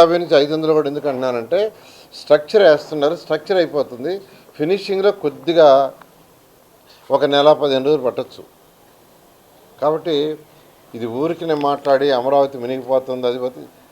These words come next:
అమరావతి వర్క్ జరుగుతుంది, వెస్టర్న్ బైపాస్ రోడ్ వర్క్ జరుగుతుంది. అది జరిగేటప్పుడు కొండవీటి వాగు దాని కింద పోతుంది, బ్రిడ్జ్ కింద. ఆ బ్రిడ్జ్ పూర్తి చేశారు, నీళ్ళు వెనక్కి తన్నాయి. దానికి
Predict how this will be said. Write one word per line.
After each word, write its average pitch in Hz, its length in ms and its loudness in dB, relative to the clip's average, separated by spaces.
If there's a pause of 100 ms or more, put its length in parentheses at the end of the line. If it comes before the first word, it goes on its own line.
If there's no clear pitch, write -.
(140)
అమరావతి 175 480 2 (580)
వర్క్ 127 300 -2
జరుగుతుంది, 135 580 0 (1040)
వెస్టర్న్ 143 360 -2
బైపాస్ 131 400 2
రోడ్ 160 160 -2
వర్క్ 117 200 0
జరుగుతుంది. 107 520 -6 (840)
అది 123 140 -6
జరిగేటప్పుడు 165 540 0
కొండవీటి 151 440 -2
వాగు 156 220 2
దాని 120 180 0
కింద 139 220 -6
పోతుంది, 104 420 -6 (1120)
బ్రిడ్జ్ 120 320 -10
కింద. 101 180 -6 (160)
ఆ 117 100 -8
బ్రిడ్జ్ 143 300 -8
పూర్తి 135 220 -8
చేశారు, 95 360 -4 (500)
నీళ్ళు 180 200 -4
వెనక్కి 127 280 0
తన్నాయి. 95 300 -6 (1300)
దానికి 165 300 0